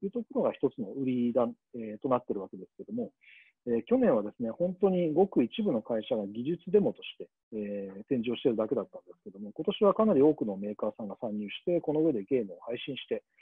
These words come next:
えー、お金を取っていますというような報告がありましたので、えー、ちょっとこの後もですね、私の方で調査をしながら、このクラウドゲームの市場というのは、えー、これからどれくらい増え、増えるのかなと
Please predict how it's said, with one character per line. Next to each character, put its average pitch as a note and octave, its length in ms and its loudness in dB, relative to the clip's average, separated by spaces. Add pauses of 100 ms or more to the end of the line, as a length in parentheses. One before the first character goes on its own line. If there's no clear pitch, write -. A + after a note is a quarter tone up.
(260)
え - 40 -2
ー、 G#2+ 40 0
お A2 60 -2
金 A#2 160 2
を A2 80 -2
取 D#3 100 0
っ - 40 -20
て A2 100 -2
い - 20 -4
ま G#2+ 140 -4
す - 100 -20
と - 120 -12 (320)
い F#3 40 -6
う G#3 40 2
よ A#3+ 120 4
う - 20 4
な C3 80 4
報 A#2+ 220 0
告 B2+ 240 0
が A2+ 80 6
あ - 20 2
り A2+ 80 0
ま A#2 140 -2
し - 80 -18
た G#2+ 80 -4
の F#2+ 100 -8
で、 C3 280 6
え C3+ 140 0
ー、 - 20 -4
ち - 100 -8
ょ - 20 -6
っ - 20 -14
と F3+ 80 -2
こ F3 120 0
の E3+ 120 6
後 F#3 160 4
も G2 100 0
で - 120 -14
す - 60 -10
ね、 B2 60 -2
私 A2+ 320 -2
の A#2 80 -2
方 C3+ 140 2
で G2 100 -2
調 A#2 180 0
査 G#2 100 -4
を - 40 -4
し - 140 -8
な C3+ 100 -4
が D#3+ 80 4
ら、 A#2+ 100 2
こ - 100 -10
の G#2+ 100 -4
ク - 120 -2
ラ B2 80 6
ウ A2+ 60 2
ド A2+ 80 -2
ゲ A#2+ 120 -4
ー - 40 -2
ム G2+ 60 -10
の F2 60 -20 (140)
市 G#2 100 -14
場 G#2+ 120 -4
と - 100 -6
い G#3 40 2
う A#3+ 40 -2
の A#3+ 80 2
は、 B2 140 4 (320)
え B2 60 0
ー、 A#2 40 -2
こ - 80 2
れ C3 80 4
か C3+ 80 4
ら A2 60 4
ど B2+ 80 6
れ D#3 80 8
く F#3 100 6
ら F3 60 8
い D3 40 -2 (120)
増 G#3 80 8
え、 G3 180 8
増 F3+ 80 6
え F#3 40 6
る - 40 4
の C3+ 80 4
か A2 100 0
な G#2+ 120 0
と - 60 -20